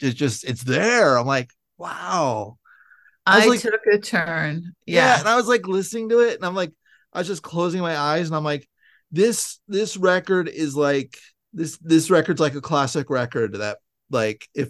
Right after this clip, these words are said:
Speaker 1: if this, like,
Speaker 2: Wow.
Speaker 1: if, you know, say two thousand twenty-three, say it's twenty years from now, this should be a record that kids have on their turntables going,
Speaker 2: Oh my God.
Speaker 1: "Mom, who was this?"
Speaker 2: <laughs> Well, thank you. I, I,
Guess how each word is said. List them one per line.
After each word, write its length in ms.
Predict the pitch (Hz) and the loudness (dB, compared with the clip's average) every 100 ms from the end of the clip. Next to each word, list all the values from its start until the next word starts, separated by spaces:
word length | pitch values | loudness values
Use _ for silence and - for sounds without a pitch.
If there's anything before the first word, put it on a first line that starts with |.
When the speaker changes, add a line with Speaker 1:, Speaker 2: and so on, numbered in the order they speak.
| - | -4
Speaker 1:
if 220 | 151 143 | -4 -2
this, 320 | - 143 - 160 | 0 -2 -2 2
like, 220 | 127 185 | 4 4
Speaker 2:
Wow. 280 | 233 - - _ _ _ - | 4 2 -6 _ _ _ 0
Speaker 1:
if, 240 | 160 156 | 0 0
you 120 | 208 170 | 0 4
know, 200 | 151 127 | 6 4
say 500 | - 175 156 147 135 | 0 2 4 4 2
two 240 | - 160 | -4 0
thousand 340 | 165 151 139 | 2 2 2
twenty-three, 640 | 139 151 139 135 147 131 127 | -4 -4 -4 -6 -4 -4 -4
say 260 | - 131 | -4 -4
it's 280 | 123 120 - | -4 -6 -16
twenty 340 | - 143 127 120 | -8 -4 -2 -2
years 280 | 120 117 - | -2 -4 -4
from 100 | 117 | -4
now, 180 | 110 113 | -2 -2
this 160 | 120 | -2
should 160 | 120 139 | -2 -2
be 100 | 127 | 0
a 80 | 117 | 0
record 400 | 117 120 240 214 | -2 -4 -8 -10
that 160 | 110 | -12
kids 240 | - 110 110 | -4 -2 -2
have 180 | 110 107 | -2 -2
on 200 | 104 104 | -2 -2
their 100 | 98 | -4
turntables 580 | 113 110 117 101 104 110 | -4 -2 -2 -2 -4 -4
going, 240 | 117 110 - | -2 -2 0
Speaker 2:
Oh 100 | 170 | 0
my 160 | 160 | 0
God. 200 | 156 160 | 2 6
Speaker 1:
"Mom, 260 | 180 151 143 | 6 6 6
who 140 | 185 | 6
was 200 | 175 151 | 6 4
this?" 500 | 151 151 117 - - _ _ _ _ - | 4 4 2 -4 -14 _ _ _ _ -14
Speaker 2:
<laughs> 200 | 214 - 190 139 185 143 - - _ _ _ _ _ - - - _ _ - | -14 -6 -4 -2 -4 -4 -8 -14 _ _ _ _ _ -18 -18 -20 _ _ 2
Well, 240 | 202 202 | 2 4
thank 300 | 214 226 247 | 2 4 4
you. 140 | 226 | 4
I, 240 | 160 202 - | 6 4 2
I, 240 | 131 190 | 0 0